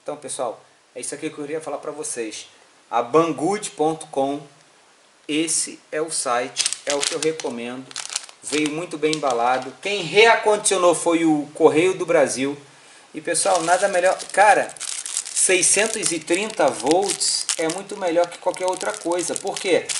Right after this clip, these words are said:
Ah, a Electrodex vende por quatrocentos volts, pessoal. E é o seguinte. Ah, mas a rede elétrica no Brasil vai até duzentos e vinte. Beleza?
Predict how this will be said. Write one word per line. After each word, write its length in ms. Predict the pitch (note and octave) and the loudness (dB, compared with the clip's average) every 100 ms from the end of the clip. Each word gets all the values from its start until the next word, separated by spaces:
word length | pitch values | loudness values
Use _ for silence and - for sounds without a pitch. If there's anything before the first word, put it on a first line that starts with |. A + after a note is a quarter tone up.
| - - | -4 4
Ah, 540 | C4+ D4 C#4 - D#3+ | 8 10 8 6 6
a 100 | D3 | 6
Electrodex 680 | C3+ F3 G3 E3+ F3+ F#3 - | 8 4 2 0 0 0 -6
vende 240 | C#3+ F#3+ | -6 -6
por 180 | - - | -6 -6
quatrocentos 840 | - F#3 F#3 F3 D3+ F#3 F#3+ E3 B2+ | 4 4 4 0 0 -2 -2 -4 -2
volts, 340 | D3+ E3+ D#3+ | 0 0 0
pessoal. 360 | - - A2+ G#2 - - - | -4 -2 -2 -4 -8 -12 4
E 80 | D#3+ | 4
é 40 | |
o 60 | F#3 | 6
seguinte. 720 | - C3+ E3 F#3+ D#3 - A2 - - - - | 2 0 -2 -2 -2 -6 -6 -12 -20 -20 2
Ah, 200 | A3+ A#3+ | 8 8
mas 220 | A3+ G#3+ | 8 6
a 60 | G3+ | 6
rede 240 | G#3+ A3 | 4 4
elétrica 380 | G#3+ G#3+ G#3+ G#3 | 8 6 6 0
no 80 | G3+ | 4
Brasil 300 | G3 D#3+ G#3 | 4 4 4
vai 120 | G#3 | 4
até 160 | G3+ | 4
duzentos 280 | G#3 G3+ G#3 | 2 2 0
e 80 | G3+ | 0
vinte. 540 | D3 F3 D#3+ - - - - - _ - | 0 0 0 -4 -6 -14 -20 -20 _ -10
Beleza? 520 | B2 B2 E3 D#3 G#2 | -6 0 0 0 -6